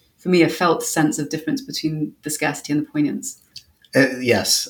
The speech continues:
Speaker 2: I agree. And, and I think we live in a culture that really prizes the, the end product and
Speaker 1: Yeah.
Speaker 2: doesn't prize the journey. I think there's a lot of wisdom from Buddhism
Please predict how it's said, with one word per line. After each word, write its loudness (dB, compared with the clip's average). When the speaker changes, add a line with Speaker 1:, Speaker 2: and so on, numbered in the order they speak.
Speaker 2:
I 2
agree. 4
And, -2
and 0
I 0
think -2
we 2
live 4
in 6
a 0
culture 0
that 2
really 2
prizes 0
the, -4
the 2
end 0
product 0
and 0
Speaker 1:
Yeah. 2
Speaker 2:
doesn't 4
prize 0
the -8
journey. 0
I -2
think -2
there's -4
a 2
lot 6
of 0
wisdom 2
from -6
Buddhism -2